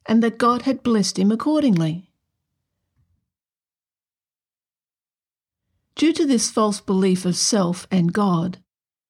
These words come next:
Job lived with pride of his own goodness and resultant fear of God. He thought his sons may have cursed God in their heart and caused an offence somehow,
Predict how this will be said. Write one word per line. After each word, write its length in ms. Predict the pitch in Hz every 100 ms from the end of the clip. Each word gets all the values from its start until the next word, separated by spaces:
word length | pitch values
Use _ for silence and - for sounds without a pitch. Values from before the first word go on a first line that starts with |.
| _ _
Job 340 | - 262 311 320
lived 260 | 208 185
with 220 | 190 185 -
pride 520 | 294 285 254 165 165
of 100 | 175
his 160 | 180
own 260 | - 226 247
goodness 480 | 247 170 160 180 -
and 160 | 190
resultant 540 | 202 214 226 254 262 254
fear 260 | - 160
of 160 | 160 170
God. 400 | 269 220 160 - _ _ _ _ _ _ _ _ _ _ _
He 160 | - 247
thought 320 | 247 233 240
his 220 | 220 190
sons 440 | - 214 202 226 220
may 200 | 196 196
have 160 | 185
cursed 420 | - 220 220 -
God 260 | - 175 180
in 120 | 196
their 160 | 202 196
heart 420 | 196 254 254 180 _ _ _ _ -
and 160 | 254
caused 320 | 254 277 262
an 100 | 269
offence 460 | 254 247 269 320 -
somehow, 600 | - 196 165 170 160 151